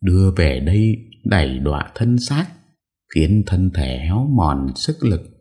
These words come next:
ngày càng suy kiệt." Bà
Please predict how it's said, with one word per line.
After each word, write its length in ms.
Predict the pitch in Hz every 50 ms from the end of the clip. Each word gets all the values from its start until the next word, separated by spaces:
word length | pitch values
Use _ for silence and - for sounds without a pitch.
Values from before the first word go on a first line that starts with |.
| _ _ _ _ -
ngày 400 | - 107 95 82 73 65 64 - -
càng 300 | - 71 71 67 64 65
suy 340 | - - - 123 135 143 143 131
kiệt." 200 | - 131 98 - - - - _ _ _ _ _ _ _ _ _ _ _ _ _ _ _ _ _ _ _ _ _ _ _ _ _ _ _ _ _ _ _ _ _ _ _ _ _ _ _ _ -
Bà 200 | 80 71 65